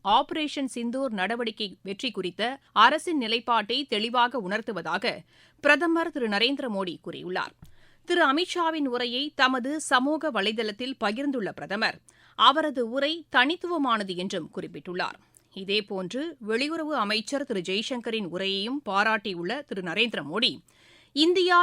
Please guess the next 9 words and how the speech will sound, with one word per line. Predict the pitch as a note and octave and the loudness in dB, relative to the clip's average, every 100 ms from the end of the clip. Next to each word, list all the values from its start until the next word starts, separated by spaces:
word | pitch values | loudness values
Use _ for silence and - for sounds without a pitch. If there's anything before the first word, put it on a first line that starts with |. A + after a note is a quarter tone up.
| D#4+ | 6
எதிர்கொள்ளும் | A3+ C#4+ - C4+ C#4 E4+ - | 2 0 0 0 0 -2 2
தீவிரவாத | D#4+ F4 F4+ E4+ D4 A#3 G#3+ | 4 4 2 0 2 2 0
பிரச்சினைகளை | - E3+ F#3+ E3 F#3 A#3 - _ _ | -6 -6 -4 -2 0 0 -2 _ _
உலகின் | A#3 D4 F4+ F4 F4+ D#4 | -2 2 2 2 2 2
கவனத்திற்கு | G3+ G#3 D4+ E4 D4+ D4+ C#4 | 2 2 2 0 -4 -6 -2
கொண்டு | A3+ B3+ D#4+ | 0 0 0
செல்வதற்கான | C#4+ B3 A#3+ A#3 - G3 F#3 D4 D4+ | -2 -2 -2 -2 0 2 2 -2 2
அரசின் | G3 A3+ D4+ E4 C#4+ | 4 4 2 0 -2
முயற்சிகளை | F#3+ A3 - F#3+ D#3+ | 0 -4 -4 -8 -6